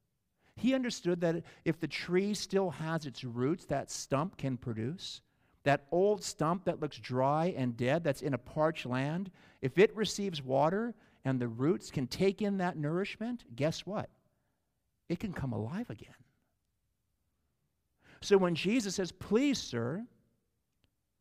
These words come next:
let it alone for this season, for this year.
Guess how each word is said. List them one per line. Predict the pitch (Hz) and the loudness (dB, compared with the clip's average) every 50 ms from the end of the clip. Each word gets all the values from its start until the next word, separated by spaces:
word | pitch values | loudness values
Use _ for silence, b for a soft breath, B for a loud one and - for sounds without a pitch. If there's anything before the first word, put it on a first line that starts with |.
| _ _ _ _ - | _ _ _ _ 2
let | 147 175 226 269 | 4 4 4 4
it | 302 302 | 4 2
alone | 277 254 240 254 277 277 190 113 92 98 131 123 _ _ _ _ _ _ _ _ _ _ _ _ _ _ _ _ _ _ _ _ _ _ _ _ | 2 2 0 0 0 -2 -2 -4 -6 -10 -16 -20 _ _ _ _ _ _ _ _ _ _ _ _ _ _ _ _ _ _ _ _ _ _ _ _
for | - 165 | -4 -2
this | 170 214 226 - | 0 0 -2 -2
season, | - - 196 220 247 208 - 131 120 | -2 -2 -2 0 0 0 0 -2 -4
for | 120 - 147 | -2 -2 0
this | 160 202 220 - - | 2 2 0 0 -4
year. | 202 196 226 233 208 123 98 98 - | -4 -4 -4 -2 -4 -4 -6 -10 -14